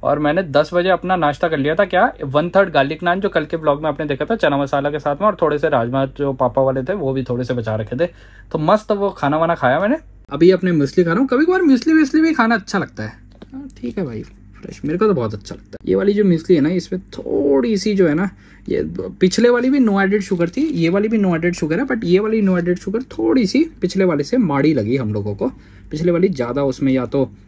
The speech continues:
apple, uh, वो वगैरह ज़्यादा डाल रखा था, concentrate, इसमें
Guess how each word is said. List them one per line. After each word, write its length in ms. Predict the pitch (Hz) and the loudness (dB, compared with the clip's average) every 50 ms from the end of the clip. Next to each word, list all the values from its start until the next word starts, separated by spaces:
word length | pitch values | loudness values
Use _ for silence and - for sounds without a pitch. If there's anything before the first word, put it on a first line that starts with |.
| - - - - | -20 -20 -12 -8
apple, 540 | 123 120 - - - 139 139 139 135 135 131 | -8 -8 -8 -4 -2 0 0 2 2 2 2
uh, 300 | 123 120 117 113 110 104 107 - - - - - - - - - - - - - 98 | 2 0 0 -2 -2 -4 -6 -12 -20 -20 -20 -20 -20 -20 -20 -20 -20 -20 -20 -20 -18
वो 360 | 98 101 107 123 123 120 117 120 | -16 -14 -12 -10 -10 -10 -10 -8
वगैरह 260 | 117 117 120 117 120 | -4 -2 -2 -2 -2
ज़्यादा 320 | 120 123 117 110 110 120 120 | -2 -2 -4 -2 -2 -4 -4
डाल 360 | 120 120 - 120 113 107 110 | -4 -6 -6 -6 -4 -4 -4
रखा 180 | 104 107 113 | -4 -6 -6
था, 140 | 104 143 170 - - - - | -4 -6 -6 -6 -10 -16 -10
concentrate, 580 | - 127 120 117 113 123 123 110 - 143 - - - - | -8 -6 -6 -4 -4 -4 -2 -2 -2 -4 -4 -6 -8 -8
इसमें 380 | - - - - 131 135 135 | -8 -8 -4 -2 -2 -2 -2